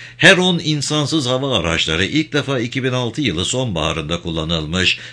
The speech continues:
ve örgüt üzerinde şok etkisi yaratılmıştır. Yeni yapılanma, yeni teçhizat ve malzemenin kullanılmasıyla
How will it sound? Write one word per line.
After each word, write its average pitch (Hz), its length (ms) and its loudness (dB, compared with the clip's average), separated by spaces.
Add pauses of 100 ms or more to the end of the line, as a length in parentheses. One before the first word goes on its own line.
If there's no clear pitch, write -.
ve 120 160 4
örgüt 139 380 2
üzerinde 135 460 0
şok 127 240 -2
etkisi 98 400 -4
yaratılmıştır. 80 1120 -2 (880)
Yeni 147 260 4
yapılanma, 87 640 2
yeni 117 340 0
teçhizat 139 680 0
ve 143 60 2
malzemenin 131 600 0
kullanılmasıyla 117 1080 0